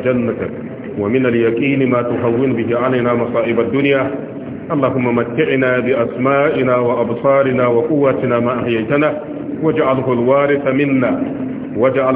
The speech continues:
ثأرنا على من ظلمنا، وانصرنا على من عادانا، ولا تجعل مصيبتنا في ديننا، ولا تجعل الدنيا أكبر همنا،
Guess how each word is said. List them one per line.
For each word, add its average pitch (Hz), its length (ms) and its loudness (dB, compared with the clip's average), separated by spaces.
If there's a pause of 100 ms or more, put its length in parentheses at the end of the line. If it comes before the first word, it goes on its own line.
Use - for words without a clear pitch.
(120)
ثأرنا 143 400 2
على 131 340 2
من 127 220 2
ظلمنا، 135 460 2
وانصرنا 135 540 0
على 127 300 2
من 127 180 2
عادانا، 127 600 0 (480)
ولا 120 240 2
تجعل 139 440 0
مصيبتنا 135 840 2
في 123 200 -2
ديننا، 131 400 0 (500)
ولا 131 240 2
تجعل 135 460 0
الدنيا 131 600 0
أكبر 127 340 0 (180)
همنا، 147 440 2